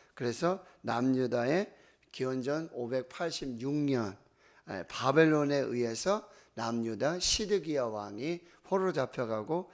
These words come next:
멸망하는 이야기까지가 이제 열왕기 하의 이야기입니다. 하나님께서는 이때 굉장히 많은 이제 선지자들을 보냈어요. 오늘도 등장하는 사람이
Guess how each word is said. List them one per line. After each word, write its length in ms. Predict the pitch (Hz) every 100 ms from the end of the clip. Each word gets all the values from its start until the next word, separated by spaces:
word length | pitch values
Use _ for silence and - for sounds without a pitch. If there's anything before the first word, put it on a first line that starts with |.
| - -
멸망하는 760 | 117 131 139 135 127 127 117 120
이야기까지가 1300 | 117 107 104 98 - - 90 - - - 113 135 - - - _
이제 360 | 113 101 135 135 -
열왕기 680 | 101 95 98 101 165 214 - _ -
하의 680 | - 185 165 104 117 190 - _ _ _
이야기입니다. 1080 | 101 101 92 90 101 98 120 98 90 90 _ - _ _ _ - - - _ -
하나님께서는 880 | 202 214 202 180 147 147 147 196 - _
이때 580 | 139 - 147 143 190 - - _ _ -
굉장히 420 | 120 147 160 160
많은 400 | 135 117 135 147
이제 140 | 110
선지자들을 840 | - - 190 165 143 131 117 110
보냈어요. 360 | 104 98 92 -
오늘도 480 | 117 139 151 143 143
등장하는 520 | 127 127 131 117 113
사람이 580 | 110 107 101 104 185